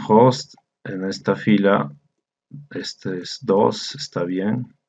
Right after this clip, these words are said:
Establecen esta nueva máscara o nuevo prefijo. Ya tienen aquí la dirección de red y este número es ciento setenta y dos treinta y uno. Esto en decimal, ocho unos es doscientos cincuenta y cinco y esto es cero.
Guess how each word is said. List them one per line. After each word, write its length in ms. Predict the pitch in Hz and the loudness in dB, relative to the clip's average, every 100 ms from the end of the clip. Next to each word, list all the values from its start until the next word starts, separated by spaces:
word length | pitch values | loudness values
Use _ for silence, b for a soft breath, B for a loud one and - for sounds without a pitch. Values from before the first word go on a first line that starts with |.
| _ _ _ _ _ _ _ _ _ | _ _ _ _ _ _ _ _ _
Establecen 720 | - - 95 101 101 - 104 98 | -20 -2 0 2 0 2 2 2
esta 260 | 92 98 | 2 0
nueva 300 | 95 92 87 | 0 -2 -6
máscara 800 | 87 87 - - - 123 131 - _ - | -8 -4 -2 6 10 10 8 2 _ -8
o 260 | 90 87 | -6 -4
nuevo 300 | 92 92 104 | -4 0 0
prefijo. 800 | 107 139 143 139 143 135 127 - _ _ b b b b _ _ | 4 4 8 6 6 4 4 -2 _ _ b b b b _ _
Ya 140 | - - | 0 2
tienen 360 | - 135 131 | 10 10 12
aquí 220 | 107 107 107 | 8 8 8
la 120 | 104 | 8
dirección 560 | 107 123 110 - 120 | 10 8 6 6 8
de 120 | 123 123 | 10 10
red 380 | 127 123 127 - _ _ _ _ | 12 10 8 0 _ _ _ _
y 220 | - 92 98 | -10 -2 -2
este 300 | 107 - 123 | 0 2 4
número 360 | 120 110 110 | 6 6 4
es 120 | 107 | 4
ciento 260 | - 107 104 | 0 2 2
setenta 420 | 104 95 98 - | 0 -2 -2 0
y 60 | 101 | 4
dos 200 | 107 107 | 4 4
treinta 360 | 85 76 - | -4 -4 -4
y 140 | 76 95 | -2 0
uno. 460 | 117 127 127 123 _ _ b b b b _ | 2 4 2 0 _ _ b b b b _
Esto 240 | - - 117 | -10 2 4
en 100 | 110 | 6
decimal, 540 | 104 107 95 98 95 - | 4 4 -2 0 -2 0
ocho 320 | 113 113 113 | 0 4 6
unos 400 | 110 107 101 98 | 8 6 4 0
es 140 | 92 | -6
doscientos 460 | 90 76 104 107 127 | -4 -2 0 2 4
cincuenta 340 | 139 135 117 | 6 6 4
y 20 | 117 | 2
cinco 380 | 123 117 117 | 0 2 4
y 100 | 117 | 4
esto 260 | 85 87 87 | 2 -2 -6
es 120 | 87 | -6
cero. 300 | - - - | -4 -6 -6